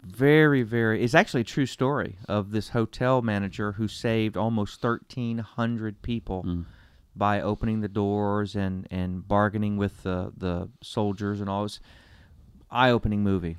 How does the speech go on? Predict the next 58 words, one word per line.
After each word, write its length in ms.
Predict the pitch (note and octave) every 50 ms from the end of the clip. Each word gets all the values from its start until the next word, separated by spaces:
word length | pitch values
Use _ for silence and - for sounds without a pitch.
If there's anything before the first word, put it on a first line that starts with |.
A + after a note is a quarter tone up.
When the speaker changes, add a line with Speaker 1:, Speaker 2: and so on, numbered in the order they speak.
| - -
Speaker 2:
I 40 | A#2+
don't 100 | C#3+ C#3+
know 60 | A2+
if 40 | G#2+
Speaker 1:
Very 80 | G#2+ B2
Speaker 2:
you 40 | A#2
do 140 | A2 A2+
this. 140 | G#2 G2+ G2
I 120 | A2 G2+ A#2+
ty-, 60 | F#2+
Speaker 1:
gut-wrenching. 320 | F#2+ F#2 - - - - - -
Speaker 2:
I 120 | G#2+ B2+ C3+
typically 360 | - - G2 F2 - - F#2
do 100 | E2+ F#2+ F2+
this. 160 | F#2 - -
Like, 120 | G2 F#2
if 120 | G#2 - -
I 60 | A2+
watch 340 | G#2+ G#2+ A2+ A#2 A2+ - -
one 140 | G#2+ G2+
that's 140 | G2 F2+ - -
based 300 | F2 G2+ G#2 G2+ - -
on 80 | G#2+ G2
a 20 |
true 200 | - - G#2 G2
story, 460 | - - A2 G#2 G#2 A2 G#2+ A2 G#2+ - _ - - _ _ _ _
I'll 200 | G#2+ A#2 B2 A#2+
end 200 | B2 A#2+ A2+ A2
up 80 | G#2
Speaker 1:
Yeah. 120 | G2+ G2+ F#2+ -
Speaker 2:
going 280 | - A2+ G#2+ G#2 F#2+ F#2
to 340 | - - A2 G#2 G#2 - -
the 120 | - G#2 G2
internet 280 | G2 G2 F#2+ F#2 F#2 -
and 60 | F#2
trying 200 | - G2+ F#2 F2+
to 120 | E2+ E2+ - - -
research 440 | - G2 G2+ G2 F#2+ - G2 F#2+ -
a 40 | G2
little 120 | F#2+ F#2+
bit 100 | F#2 F2+
more. 140 | F2+ F#2+ G2+ A2+
And 80 | A#2+
sometimes 400 | - C4 B3+ C4 B3+ A3 F3 -
it's 240 | A2+ G2+ - - -
loosely 560 | A2+ G2+ G2+ A2 A#2 A#2 A#2 G#2 - - B2 A2
based 300 | G2+ G#2 G#2 A2 - -
upon 280 | G#2+ A2 G#2+ G#2+ G#2+
the 60 | G#2+
true 180 | G#2 - - A#2
story. 260 | - - A#2+ A#2 A#2+ - - - - -
But 100 | - -
sometimes 320 | - A3+ - C#4+ G3+ D3
it's 80 | A#2 -
pretty 300 | - - - C3+ B2 A#2+
darn 200 | A2 G2+ G2 F#2
accurate. 540 | F2 F2+ F#2+ A2 - - - F2+ F2+ - - -
Um, 460 | - F#2+ F#2+ G2 F2+ F2 F2+ F2+ F2+